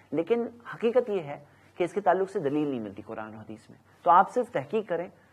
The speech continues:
और मिल जाए तो करेंगे कोई अमल, और जो नहीं हो तो हमें नहीं करना चाहिए। एक और चीज़ जो लोगों में होती है, कुछ लोग ऐसे मोमबत्ती जलाते हैं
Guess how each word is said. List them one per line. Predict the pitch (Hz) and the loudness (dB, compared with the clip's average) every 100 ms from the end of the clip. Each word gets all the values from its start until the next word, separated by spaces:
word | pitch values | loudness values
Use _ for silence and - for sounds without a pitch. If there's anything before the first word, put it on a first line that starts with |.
| _ - | _ -6
और | 139 | -2
मिल | 135 202 | 2 4
जाए | 190 196 196 - - | 4 4 2 -8 -12
तो | 139 | -6
करेंगे | 143 185 220 | -2 0 0
कोई | 220 214 | 2 2
अमल, | 196 202 202 - - | 2 -2 -8 -12 -8
और | |
जो | 131 | -2
नहीं | 156 175 220 | -2 0 -2
हो | 180 180 - | -4 -10 -8
तो | |
हमें | 165 165 | -6 -4
नहीं | 139 117 | -2 -4
करना | 107 104 | -10 -14
चाहिए। | - 110 - - - | -18 -20 -20 -20 -2
एक | 240 | 6
और | 240 254 | 10 10
चीज़ | 254 247 | 8 2
जो | 226 | 6
लोगों | 208 196 | 6 6
में | 202 | 4
होती | 185 180 | 0 0
है, | 190 | 0
कुछ | 180 - | 0 2
लोग | 185 175 | 4 4
ऐसे | 165 175 | 2 0
मोमबत्ती | 156 170 151 156 | 0 0 -2 -4
जलाते | 131 120 113 117 | -4 -4 -6 -12
हैं | 113 | -16